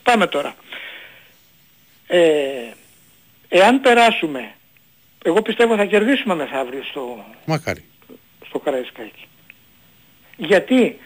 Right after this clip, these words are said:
Speaker 1: είδα τον Ποντένσε όπως θέλω να τον βλέπω. Παράδειγμα, σου είπα έναν παίχτη τώρα. Θα πω κι άλλους. Θα αναφερθώ και σ' άλλους. Λοιπόν,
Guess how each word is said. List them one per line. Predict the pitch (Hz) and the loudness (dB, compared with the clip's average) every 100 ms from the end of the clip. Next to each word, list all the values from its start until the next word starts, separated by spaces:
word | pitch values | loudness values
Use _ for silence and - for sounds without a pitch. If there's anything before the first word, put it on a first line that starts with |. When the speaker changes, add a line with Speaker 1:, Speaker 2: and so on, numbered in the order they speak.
| - - _ _ _ _ _ _ | -20 -20 _ _ _ _ _ _
Speaker 1:
είδα | 214 233 233 190 | 0 2 4 2
τον | - 170 151 | 2 0 0
Ποντένσε | - 147 143 143 147 - - - | 0 0 0 -2 -4 -10 -12 -2
όπως | 226 285 - 185 - | 2 2 0 -8 -2
θέλω | 185 233 | 0 2
να | 254 262 | 2 2
τον | 247 247 | 2 2
βλέπω. | 226 151 - - | 2 0 -4 -8
Παράδειγμα, | - 175 156 117 - 123 | 2 4 4 0 -6 -6
σου | - | -2
είπα | 147 156 | 0 0
έναν | 156 147 | -2 -4
παίχτη | - 139 - | -4 -6 -8
τώρα. | 120 101 - | -14 -16 -18
Θα | - 240 | -4 0
πω | 254 | 2
κι | - | 2
άλλους. | 151 123 - - - - - - _ | 0 0 -12 -16 -20 -20 -20 -20 _
Θα | - | -2
αναφερθώ | 190 185 185 196 | 0 2 0 -2
και | 196 | -2
σ' | - | -2
άλλους. | 139 113 - - - - - - - | -2 -4 -12 -18 -20 -20 -20 -12 0
Λοιπόν, | 202 190 143 | 0 2 0